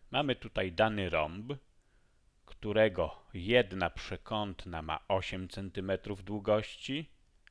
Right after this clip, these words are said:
druga przekątna sześć centymetrów.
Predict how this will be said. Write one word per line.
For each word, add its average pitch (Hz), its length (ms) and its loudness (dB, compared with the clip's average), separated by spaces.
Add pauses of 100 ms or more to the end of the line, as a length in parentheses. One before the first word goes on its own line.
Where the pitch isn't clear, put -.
(1040)
druga 95 460 2
przekątna 104 800 -4
sześć - 680 -2 (760)
centymetrów. 92 1000 -4